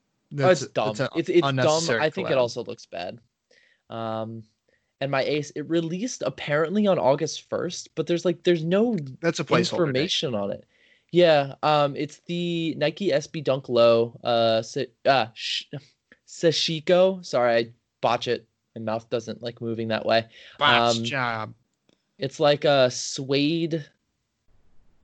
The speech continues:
Speaker 1: denim inspired dunk. It's so cool. I want
Speaker 2: They're
Speaker 1: them so
Speaker 2: awesome.
Speaker 1: badly. Um,
Speaker 2: So if any of our European listeners can help us get those.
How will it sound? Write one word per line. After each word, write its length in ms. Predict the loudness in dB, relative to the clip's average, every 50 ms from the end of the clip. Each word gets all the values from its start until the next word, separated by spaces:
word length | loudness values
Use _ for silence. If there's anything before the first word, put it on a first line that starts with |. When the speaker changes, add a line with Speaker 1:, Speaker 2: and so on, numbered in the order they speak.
| -16 -2
Speaker 1:
denim 460 | 2 2 4 4 4 4 2 0 -2
inspired 800 | -4 -4 -6 -8 -8 -2 0 2 2 2 2 2 0 -2 -6 -4
dunk. 360 | -2 -2 -2 -2 -6 -8 -10 -12
It's 200 | -12 -12 -10 -8
so 300 | -6 0 4 4 4 4
cool. 240 | 4 0 0 0 2
I 80 | 2 2
want 200 | 4 4 2 2
Speaker 2:
They're 80 | 2 0
Speaker 1:
them 100 | 0 -2 -2
so 200 | -4 -4 -2 -2 -2
Speaker 2:
awesome. 60 | -2
Speaker 1:
badly. 460 | -2 -4 -6 -6 -6 -6 -6 -6 -6 -8 _ _ _ _ _ _ _ _ _ _
Um, 600 | -2 0 2 2 2 2 0 -2 -2 -6 -8 -10 -14 -18 _ _ _ _ _ _
Speaker 2:
So 160 | -16 -14 -14
if 100 | -10 -8
any 180 | -6 -6 -4 -6
of 120 | -4 -4
our 100 | -6 -6
European 500 | -6 -6 -8 -8 -8 -8 -10 -10 -10 -10 -10
listeners 720 | -10 -12 -10 -12 -10 -10 -10 -10 -10 -10 -12 -12 -14 -18 _ _ _ _ _
can 120 | -12 -6 -4
help 200 | -4 -6 -4 -6
us 100 | -6 -4
get 180 | -4 -4 -6 -6 -6 -6
those. 420 | -6 -6 -4 -4 -6 -6 -6 -6